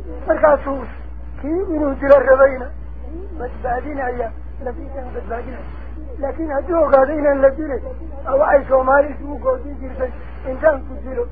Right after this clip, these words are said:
oo dhiiggaaga cawd ka mariyo, waa kuwii igu soo hagaagay." Kolka markii dilka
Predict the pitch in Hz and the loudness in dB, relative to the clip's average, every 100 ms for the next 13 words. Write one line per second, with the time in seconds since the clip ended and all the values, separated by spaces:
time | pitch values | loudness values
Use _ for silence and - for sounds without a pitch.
0 | - - 254 277 302 285 269 262 247 233 | -8 -2 2 2 2 0 2 4 4 6
1 | 320 - 294 269 269 - 494 - - - | 4 4 -6 -4 -4 -4 -8 -10 -8 -2
2 | - - 302 330 269 254 233 247 240 - | -2 0 -2 -2 -4 -2 -4 -4 -8 -8
3 | - - - - - - - - - - | -10 -10 -10 -10 -10 -10 -10 -10 -10 -12
4 | - - - - - - - - - - | -10 -10 -10 -10 -10 -10 -10 -10 -10 -10
5 | - 151 156 - - - - - - - | -10 -10 -10 -10 -10 -10 -10 -10 -10 -10
6 | - - - - - - - 294 302 294 | -10 -10 -10 -10 -10 -8 2 4 6 4
7 | 277 311 311 269 285 285 - 330 302 254 | 6 4 4 -4 -6 -6 -4 -4 -4 -6